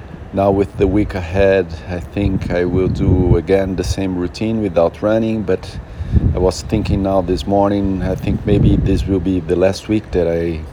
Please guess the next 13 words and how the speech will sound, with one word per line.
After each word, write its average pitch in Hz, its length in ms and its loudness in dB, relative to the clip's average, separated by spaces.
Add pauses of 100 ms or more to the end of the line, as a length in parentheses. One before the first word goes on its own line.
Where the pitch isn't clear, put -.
(840)
that 82 140 0
I 82 140 2
don't 98 360 0
do 92 240 0
running. 110 540 0 (960)
I 82 160 0
expect - 720 -2
to 92 400 0
resume 92 560 0
running 95 460 2
maybe 95 500 0 (300)
next 90 360 -6
week. 127 320 0